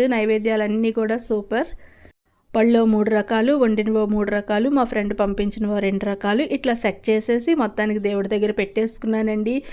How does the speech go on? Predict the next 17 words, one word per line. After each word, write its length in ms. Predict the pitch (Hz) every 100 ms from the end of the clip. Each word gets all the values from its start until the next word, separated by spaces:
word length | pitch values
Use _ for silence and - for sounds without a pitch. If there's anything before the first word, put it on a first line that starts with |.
| - -
ఏం 180 | 269 269
పెట్టాను, 480 | 247 240 240 226 226
ఏం 280 | 233 226 226
వండాను, 400 | 220 214 214 214
ఎలా 280 | 220 214 214
పూజ 240 | 220 226 220
చేసుకున్నాను, 540 | 214 208 - 220 226
ఇదంతా 320 | 233 202 190 202
కూడా 200 | 202 214
మీకు 180 | 208
కనిపిస్తూనే 640 | 208 190 190 202 - 208 214
ఉంటుందండి. 680 | 208 196 208 208 202 214 269
మన 260 | 254 220
టాపిక్ 520 | 339 277 226 208 -
అయితే 280 | 208 196 208
ఇది 200 | 226 202
కాదు. 440 | 190 196 190 185